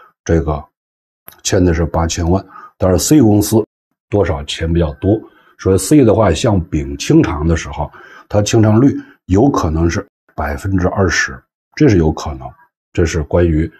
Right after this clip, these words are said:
它只是程序合并，因此呢，这三个特征，第一个特征呢是 A、B、C 之间的债权债务关系并不消灭，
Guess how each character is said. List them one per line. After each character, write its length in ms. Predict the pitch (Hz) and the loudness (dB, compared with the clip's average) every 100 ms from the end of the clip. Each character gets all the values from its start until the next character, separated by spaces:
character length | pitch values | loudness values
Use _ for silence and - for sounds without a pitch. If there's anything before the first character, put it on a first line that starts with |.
| _ _ | _ _
它 140 | 117 | -2
只 260 | 113 - 73 | -2 -4 -6
是 280 | - 98 - | -2 -4 -4
程 340 | - - 76 | -10 -8 -4
序 200 | 87 175 | 0 2
合 240 | 123 - - | 2 -2 -8
并， 200 | 85 85 _ _ _ _ _ _ _ _ | -8 -8 _ _ _ _ _ _ _ _
因 180 | 92 90 | 0 0
此 180 | - 71 | -4 -8
呢， 120 | 71 | -4
这 160 | 82 | -4
三 220 | 80 107 92 | 0 2 2
个 100 | 82 | 2
特 200 | - 87 | 0 0
征， 240 | 95 - - - _ | 2 0 -8 -20 _
第 80 | 127 | 4
一 60 | |
个 100 | 123 | 4
特 180 | 92 - 85 | 2 -2 0
征 200 | 87 87 | 0 0
呢 140 | 76 | -2
是 140 | 76 - | -8 -2
A、 140 | 117 | 2
B、 160 | 120 107 | 4 2
C 200 | 113 113 | 2 0
之 200 | 110 113 | 2 0
间 240 | 117 147 | 2 4
的 160 | 123 - - _ _ _ | 4 2 -8 _ _ _
债 120 | 101 | -2
权 100 | 87 | 0
债 80 | 90 | 2
务 80 | 85 | 0
关 280 | 73 104 113 | 0 2 2
系 220 | 107 - - _ _ | 2 -4 -10 _ _
并 240 | 135 95 | 2 4
不 100 | 76 | 2
消 220 | 78 78 | -4 -8
灭， 240 | 80 104 | -6 -6